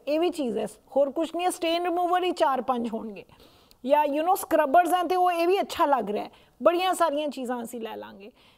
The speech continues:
So ਉਹ ਜਿਹੜਾ ਹੈ ਉਹ ਜ਼ਿਆਦਾ clutter ਇਕੱਠਾ ਹੁੰਦਾ ਹੈ। So ਇੱਕ tip ਇਹ ਵੀ ਹੈ ਕਿ fewer ਚੀਜ਼ਾਂ ਲਓ, ਵਧੀਆ ਵਾਲੀਆਂ ਲਓ, ਤਾਂ ਕਿ ਤੁਹਾਨੂੰ ਧਿਆਨ ਹੈ ਕਿ ਇਹ ਪਈ ਹੈ, ਹੁਣ ਇਹ ਖਤਮ ਹੋਈ ਹੈ, ਹੁਣ ਦੂਜੀ ਲੈਣੀ ਹੈ। So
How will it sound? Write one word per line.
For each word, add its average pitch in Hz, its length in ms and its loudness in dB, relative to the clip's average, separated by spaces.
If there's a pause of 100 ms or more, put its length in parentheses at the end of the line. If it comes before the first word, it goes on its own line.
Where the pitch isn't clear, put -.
(180)
So 311 200 -6
ਉਹ 370 300 4
ਜਿਹੜਾ 254 380 0
ਹੈ 240 300 -4 (120)
ਉਹ 277 220 4
ਜ਼ਿਆਦਾ 214 400 -2
clutter 226 320 -6
ਇਕੱਠਾ 262 360 -6
ਹੁੰਦਾ 285 280 0
ਹੈ। 320 80 2
So 311 480 0 (100)
ਇੱਕ 302 300 -10
tip 285 220 -2
ਇਹ 269 120 2
ਵੀ 285 200 -2
ਹੈ 262 80 0
ਕਿ 269 300 -4 (480)
fewer 370 300 0
ਚੀਜ਼ਾਂ 285 360 -2
ਲਓ, 339 300 0 (200)
ਵਧੀਆ 415 380 0
ਵਾਲੀਆਂ 240 340 -2
ਲਓ, 247 260 -2 (140)
ਤਾਂ 294 120 0
ਕਿ 285 100 -6
ਤੁਹਾਨੂੰ 294 340 -6
ਧਿਆਨ 254 320 -2
ਹੈ 277 80 -4
ਕਿ 285 140 -6
ਇਹ 262 220 -4
ਪਈ 240 340 -6
ਹੈ, 415 120 0 (220)
ਹੁਣ 262 120 -2
ਇਹ 254 80 -4
ਖਤਮ 262 360 -8
ਹੋਈ 311 140 -2
ਹੈ, 359 60 -4
ਹੁਣ 311 200 -6
ਦੂਜੀ 220 300 -8
ਲੈਣੀ 156 280 -12
ਹੈ। 175 100 -20 (960)
So 269 40 8